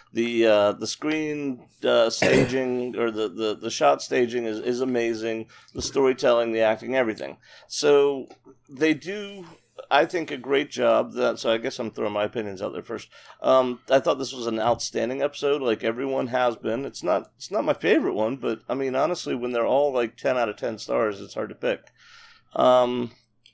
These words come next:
I do, I am very, very sad that we have to wait, uh, approximately two years for the next episode.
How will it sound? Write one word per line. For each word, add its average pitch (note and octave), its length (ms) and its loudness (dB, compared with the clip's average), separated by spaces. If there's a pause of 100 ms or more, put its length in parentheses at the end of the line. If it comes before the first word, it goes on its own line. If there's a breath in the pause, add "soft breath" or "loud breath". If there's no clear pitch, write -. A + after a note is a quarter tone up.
I C3 400 4 (120)
do, F3 520 -4 (400)
I C3+ 120 6
am C#3+ 140 2
very, D3+ 220 -2
very D3+ 220 -4
sad D3 380 0
that C#3 80 -2
we C#3 100 0
have C3+ 160 -4
to C#3 80 -12
wait, C#3+ 400 -6
uh, C3+ 140 -2
approximately C#3+ 560 -6
two D#3+ 180 -8
years D#3+ 260 -8
for D#3 120 -14
the D#3+ 60 -8
next E3 280 -4
episode. C3 420 -4